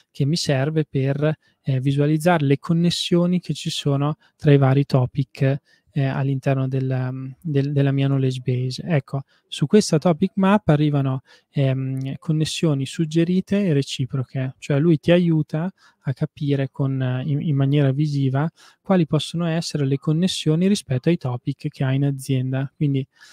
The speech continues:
eh, io adesso s-, sto preparando in questi giorni la, mm, la mia sessione su Viva Topics per la V P C che ci sarà tra, tra due settimane e devo dire che Topics sta facendo veramente passi in avanti, lavora da solo, ti propone topic, ti propone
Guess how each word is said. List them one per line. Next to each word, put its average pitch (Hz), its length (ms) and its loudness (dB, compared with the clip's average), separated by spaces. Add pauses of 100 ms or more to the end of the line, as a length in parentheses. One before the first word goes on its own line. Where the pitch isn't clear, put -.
(260)
eh, 135 420 -2
io 156 320 2
adesso 147 440 0
s-, 135 200 -8
sto - 180 0
preparando 175 440 4
in 160 60 6
questi 139 300 2
giorni 151 400 6
la, 135 260 4
mm, 131 140 -2 (160)
la 139 100 0
mia 151 120 4
sessione 147 520 -2
su 147 160 -2
Viva 139 240 2
Topics 139 720 0
per 139 100 2
la 135 100 4
V 139 140 2
P 139 120 0
C 143 240 0
che 151 120 2
ci - 140 -4
sarà 131 320 0
tra, 131 320 -4
tra 139 140 -6
due 139 160 0
settimane 131 640 -4 (400)
e 143 100 0
devo 143 160 4
dire 143 260 2
che - 120 -10
Topics 135 520 -4
sta - 160 -4
facendo 135 380 -4
veramente 135 580 -2
passi 139 520 -4
in 139 80 -2
avanti, 131 560 -4
lavora 151 320 2
da 135 100 2
solo, 139 380 0
ti - 160 -6
propone 160 680 0 (360)
topic, 151 720 0
ti - 120 -8
propone 135 680 -6